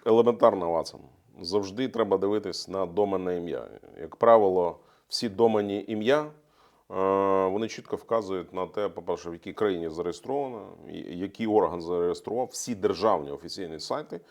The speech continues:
в Україні мають поширення gov dot U A, тобто gov government,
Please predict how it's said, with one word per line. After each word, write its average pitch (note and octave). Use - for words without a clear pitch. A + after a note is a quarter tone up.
в -
Україні B2
мають G#2+
поширення A2
gov C#3+
dot A#2+
U G#2
A, D2+
тобто F2
gov A#2+
government, F2